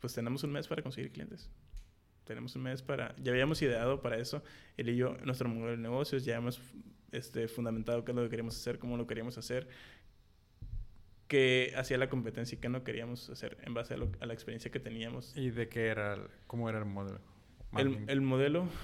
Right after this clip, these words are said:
Speaker 1: es, este, servicios de tecnología para Estados Unidos. Empezamos a, a validarlo muy bien y te digo, él tiene mucha experiencia en corporativos, en, trabajó para Yahoo, Broadcom, trabajó para empresas mu-, Samsung, muy grandes. Entonces,
Speaker 2: Sí.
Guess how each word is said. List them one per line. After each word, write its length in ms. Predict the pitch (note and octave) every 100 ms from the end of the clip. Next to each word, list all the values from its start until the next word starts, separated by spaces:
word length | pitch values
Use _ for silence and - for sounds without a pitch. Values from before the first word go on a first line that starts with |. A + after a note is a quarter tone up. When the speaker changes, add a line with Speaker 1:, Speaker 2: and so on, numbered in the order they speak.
| -
Speaker 1:
es, 260 | - B2+ C3
este, 760 | C3+ - C#3 B2+ A#2 A#2+ A#2+ B2
servicios 440 | - B2 C3 D3+
de 80 | D3
tecnología 400 | B2+ B2 A2 B2+
para 120 | B2
Estados 240 | - B2
Unidos. 280 | B2 A#2+ - - -
Empezamos 560 | - B2+ C3+ B2+ D3 D3+
a, 240 | D3 B2 A#2 - -
a 80 | B2+
validarlo 440 | B2 A#2+ A#2+ C3+
muy 120 | D3
bien 360 | C#3+ C#3+ G3+ - -
y 500 | C#3 B2+ B2 A#2+ - - - - - C3
te 80 | B2
digo, 200 | A#2+ - - -
él 180 | C3+ B2+
tiene 200 | C#3+ C#3+
mucha 180 | C#3 C3+
experiencia 500 | - B2 A#2+ D3+ D#3 -
en 180 | B2+ A2
corporativos, 720 | A2+ A#2 A2 - A#2+ A#2+ -
en, 160 | A2+ - - - - - - -
trabajó 300 | B2+ A#2 A2+
para 160 | A2 A2+
Yahoo, 520 | A2+ A#2+ A#2 A#2 A#2 A2
Broadcom, 560 | A#2+ A#2 A2+ A2+ A2
trabajó 280 | A2+ G#2+ -
para 140 | A2+
empresas 320 | G#2+ - A#2+ A#2
mu-, 160 | A2+
Samsung, 560 | - A2+ A#2 A2+ A2 G#2+
muy 160 | A2+ B2
grandes. 460 | B2+ B2+ A#2 - -
Entonces, 460 | A2+ A2 A2 A#2
Speaker 2:
Sí. 160 | -